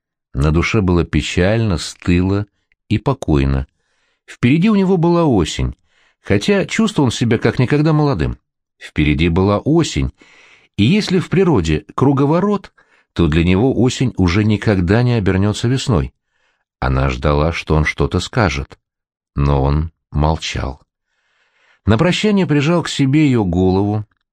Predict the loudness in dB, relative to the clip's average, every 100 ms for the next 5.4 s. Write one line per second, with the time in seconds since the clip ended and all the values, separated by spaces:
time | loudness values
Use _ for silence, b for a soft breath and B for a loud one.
0 | _ -4 -4 -2 -4 0 0 2 2 2
1 | 0 -4 -10 b b b -4 0 0 0
2 | 0 0 0 -2 0 0 0 2 2 2
3 | -2 -2 -2 -2 b b b -2 0 2
4 | 2 2 2 2 0 0 -2 0 0 2
5 | 0 0 -4